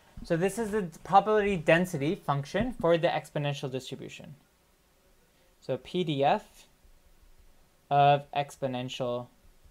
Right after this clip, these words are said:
distribution. All right, so in order to calculate the C D F, f of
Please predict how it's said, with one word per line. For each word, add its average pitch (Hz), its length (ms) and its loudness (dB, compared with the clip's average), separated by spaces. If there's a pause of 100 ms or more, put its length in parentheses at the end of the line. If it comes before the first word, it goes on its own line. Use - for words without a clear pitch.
(160)
distribution. - 720 -16 (1600)
All 196 80 10
right, 208 280 10 (320)
so - 140 4
in 190 80 6
order 220 220 4
to 214 60 -2
calculate 185 560 -2
the 147 100 -4
C 277 260 -4
D 214 200 4
F, 175 240 4 (2750)
f 156 160 2
of 147 140 -4